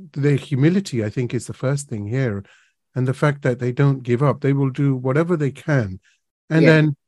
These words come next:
Speaker 1: of course, you know, whatever prevails is, is good or bad, God forbid, but whatever prevails, they also deal with that. But it's very, I don't know, it's very difficult to put into words, but I think you understand where I'm going with this, you know.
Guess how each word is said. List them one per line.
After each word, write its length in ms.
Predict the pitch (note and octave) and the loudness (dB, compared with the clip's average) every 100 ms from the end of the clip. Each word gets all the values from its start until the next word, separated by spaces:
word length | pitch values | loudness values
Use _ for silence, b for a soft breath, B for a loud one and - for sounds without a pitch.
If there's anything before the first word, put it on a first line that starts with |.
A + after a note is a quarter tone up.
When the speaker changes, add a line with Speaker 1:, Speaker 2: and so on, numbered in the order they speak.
| _ _ | _ _
Speaker 1:
of 140 | D3+ C#3+ | -6 4
course, 360 | D#3+ C3+ C#3 | 6 6 4
you 100 | D#3 | 0
know, 200 | C3 A#2 - _ _ | 2 0 -4 _ _
whatever 420 | C#3 D3 D3 C#3 | 4 6 6 2
prevails 580 | C#3 C3+ C3+ C3+ A#2+ A2+ | 0 0 2 2 0 -4
is, 180 | A2+ - | -8 -6
is 280 | C#3+ A#2 - | -4 -4 0
good 240 | C#3 C#3 | 2 2
or 160 | C#3+ B2+ | 2 2
bad, 320 | B2 A#2+ A#2+ | 2 2 2
God 200 | B2+ B2 | 0 0
forbid, 360 | - A#2 B2 B2+ | 0 4 4 4
but 200 | C3 b b _ | 2 b b _
whatever 320 | - D#3 D3 C#3+ | 4 4 6 4
prevails, 480 | D3 C#3+ D3 C#3 | 4 4 4 2
they 140 | D3+ E3+ | 0 -2
also 340 | F#3 F#3+ E3 | -2 -4 -4
deal 240 | C3 F3+ F#3+ | 0 2 2
with 200 | C3 G2+ | 0 -4
that. 200 | G#2 - | -8 -6
But 160 | E3 | -4
it's 200 | E3+ - | -4 -4
very, 320 | G3+ A3 E3 C#3+ b _ _ _ _ _ _ _ | -2 0 0 -4 b _ _ _ _ _ _ _
I 60 | G3 | -4
don't 140 | G3 | 0
know, 80 | A3 | 4
it's 180 | E3+ C#3+ | 4 4
very 180 | F#3 E3 | 2 2
difficult 360 | F3+ - D3+ | 0 -2 -4
to 80 | - | -2
put 120 | D3 | -2
into 200 | C3 B2+ | -2 2
words, 260 | C#3 C#3+ A2+ | 4 4 4
but 100 | C3+ | 0
I 60 | |
think 280 | C3 E3 C#3+ | 0 -2 -2
you 180 | D3 B2+ | -2 0
understand 380 | C3 B2 D3 C3+ | -2 -2 0 2
where 120 | B2 | 2
I'm 140 | A#2 | 0
going 260 | A2 B2+ A#2+ | 2 2 2
with 140 | G#2+ | -2
this, 200 | G2 F#2+ | -8 -10
you 80 | D3 | -8
know. 160 | C3 | -8